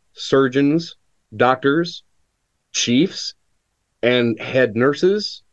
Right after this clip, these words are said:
and anesthesiologists, and urologists, and, I mean, everybody was working on President Kennedy. I can't remember the exact number, but there was no less than thirty-two, thirty-six people who had their hands on him at one point while he was, while he was at Parkland.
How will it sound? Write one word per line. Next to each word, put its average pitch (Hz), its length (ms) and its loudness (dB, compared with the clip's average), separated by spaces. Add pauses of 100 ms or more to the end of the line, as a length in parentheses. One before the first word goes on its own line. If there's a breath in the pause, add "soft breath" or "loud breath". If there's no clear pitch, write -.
(400)
and 110 260 0
anesthesiologists, 127 1400 0
and 113 160 0
urologists, 160 840 2
and, 113 200 -4
I 139 60 0
mean, 131 260 0
everybody 139 580 2
was 110 180 -2
working 110 360 0
on 110 300 -2
President 101 420 -4
Kennedy. 104 380 -4 (460)
I 120 120 0
can't 151 240 0
remember 139 240 2
the 131 140 2
exact 120 380 0
number, 120 340 0
but 117 160 -2
there 110 100 2
was 104 160 0
no 123 240 2
less 113 300 0
than 104 160 -4
thirty-two, 120 840 0 (340)
thirty-six - 840 0
people 151 440 0 (320)
who 127 140 0
had 123 160 2
their 117 140 2
hands 120 300 0
on 135 120 0
him 139 180 2
at 82 60 0
one 110 240 0
point 120 340 0 (220)
while 104 240 0
he 117 120 2
was, 113 280 -2
while 107 180 0
he 120 100 4
was 110 120 0
at 110 160 -2
Parkland. 160 380 -2